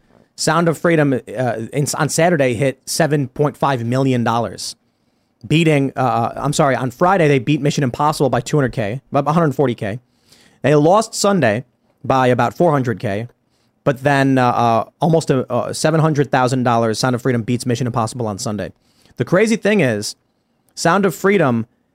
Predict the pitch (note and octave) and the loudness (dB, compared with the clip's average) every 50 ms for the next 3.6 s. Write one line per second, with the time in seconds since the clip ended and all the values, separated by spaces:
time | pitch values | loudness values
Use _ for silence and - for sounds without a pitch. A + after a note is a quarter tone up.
0 | _ _ _ - - E3 D#3+ C#3+ - - D#3+ C#3+ B2 - - G3+ F#3+ - G3+ D#3+ | _ _ _ -4 0 0 0 0 0 0 0 0 0 2 2 0 2 2 0 0
1 | D3 E3 D#3 D3+ C3 D3 C#3 B2+ A2+ D#3 E3 D#3 C3+ B2 A#2 A#2+ B2+ D#3 F#3+ G3 | 2 4 4 4 4 2 0 2 2 2 2 2 2 2 0 2 2 4 4 4
2 | D3+ A#2+ G#2+ G#2 G2+ G2 - - - _ _ _ _ _ - - F3 F#3 E3+ C#3+ | 4 2 0 -2 -6 -6 -8 -10 -10 _ _ _ _ _ -2 2 2 2 2 4
3 | D#3+ D#3+ E3 E3+ D#3+ B2 B2 D#3+ E3 C#3+ A#2+ A2 | 4 4 6 4 4 2 2 2 2 2 2 0